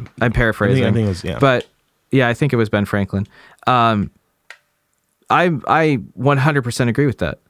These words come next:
Speaker 1: You have different, like, to, to, like, say, like, uh, equating gun rights and say, like, uh, let's say the state surveillance system, power, body that we have,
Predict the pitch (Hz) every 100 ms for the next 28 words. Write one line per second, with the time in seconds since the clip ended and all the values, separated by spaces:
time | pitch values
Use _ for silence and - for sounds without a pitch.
0 | _ _ _ _ 120 156 185 170 139 165
1 | 170 113 127 117 - - 131 117 - -
2 | 135 127 123 101 127 120 113 - 127 127
3 | 120 107 - 110 107 - 107 - 123 120
4 | 117 117 113 113 _ _ _ _ _ _
5 | _ 131 143 135 143 143 143 143 - -
6 | - - _ 117 117 113 107 123 113 107
7 | 101 - - 98 92 110 - 123 - 120
8 | 110 - 104 101 95 82 - - - _
9 | _ _ _ _ _ - _ _ - 120
10 | - 82 85 - _ - - 120 98 92
11 | 90 - - - 101 95 90 92 62 95
12 | 95 82 - -